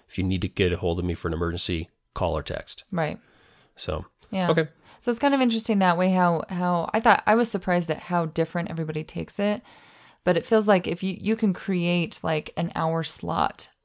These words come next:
Speaker 2: during each part of the, like, three times a day.
Speaker 1: So unless, unless your email is used for work communication,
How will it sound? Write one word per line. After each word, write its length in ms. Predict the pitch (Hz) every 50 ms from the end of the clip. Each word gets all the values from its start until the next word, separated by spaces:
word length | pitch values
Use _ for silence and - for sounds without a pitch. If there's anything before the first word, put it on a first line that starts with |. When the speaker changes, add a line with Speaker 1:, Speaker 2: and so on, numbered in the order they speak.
| _ _ _ _ _ -
Speaker 2:
during 260 | 175 175 175 165 160 -
each 200 | 151 160 - -
part 260 | - 175 156 156 -
of 80 | 156
the, 160 | 156 151 165 -
like, 200 | - 160 160 160
three 120 | - - 170
times 220 | - 165 165 160 165
a 40 |
day. 220 | 160 - 160 165 165
Speaker 1:
So 180 | 175 160 107
unless, 440 | 98 104 117 120 135 156 160 - - - _ -
unless 520 | 104 113 120 123 127 131 147 147 - -
your 200 | 139 131 127 120 - 120
email 600 | 120 120 117 110 101 101 98 98 98 101 117 - - _
is 200 | - 101 95 -
used 340 | 98 95 101 101 101 98 -
for 180 | - - 98 92
work 280 | 87 87 95 92 -
communication, 640 | - - 95 90 82 80 - 73 80 - - - -